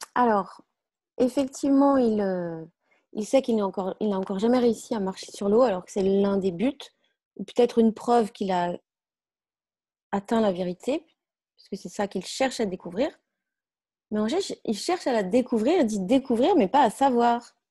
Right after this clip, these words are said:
ce qu'est la vérité. Je sais pas, il y a un truc dans les mots.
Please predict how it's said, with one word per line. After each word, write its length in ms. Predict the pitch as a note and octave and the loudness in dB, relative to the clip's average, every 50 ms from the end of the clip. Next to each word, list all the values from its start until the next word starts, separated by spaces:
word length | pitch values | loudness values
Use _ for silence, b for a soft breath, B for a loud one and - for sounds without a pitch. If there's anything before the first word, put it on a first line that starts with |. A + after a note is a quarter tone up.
| _ _ _ _ _ _ _ | _ _ _ _ _ _ _
ce 160 | _ - - | _ -10 -8
qu'est 160 | G3+ - A#3+ A3+ | -2 0 2 4
la 140 | G#3+ G#3 G3+ | 4 4 2
vérité. 500 | F#3 G3 F#3+ G3 G3 - - G3+ G3 - _ _ _ _ _ _ _ _ _ _ _ _ _ _ _ | 2 2 0 0 -2 -2 -4 -6 -6 -6 _ _ _ _ _ _ _ _ _ _ _ _ _ _ _
Je 60 | - | -2
sais 80 | - B3 | 0 2
pas, 160 | C4 D#4+ D#4 | 4 6 4
il 60 | B3+ | 6
y 40 | A3+ | 4
a 60 | G#3+ | 2
un 80 | G#3 G#3 | 2 0
truc 340 | G#3+ - - - E4+ D#4+ D#4 | -2 -4 -2 0 2 2 4
dans 140 | C4+ A3+ | 4 4
les 120 | G#3+ G#3 G#3 | 4 4 6
mots. 460 | A3+ A#3+ C4 D4 E4+ G#4 A4 - _ | 6 6 8 6 6 4 2 -2 _